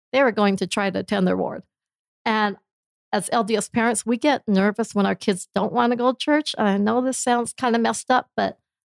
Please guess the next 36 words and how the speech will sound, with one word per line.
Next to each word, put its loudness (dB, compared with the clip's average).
I 2
get 0
nervous 0
when 4
they 4
want 0
to -2
go -2
to -8
church. -6
I, 2
I 0
started -2
praying 2
that -2
people 2
would 0
be -4
nice 0
to -2
them. 2
And -2
I 2
just -4
feel 2
like 0
the 2
church 2
has -10
got 2
a 2
little 4
more 4
work -2
to -4
do, 2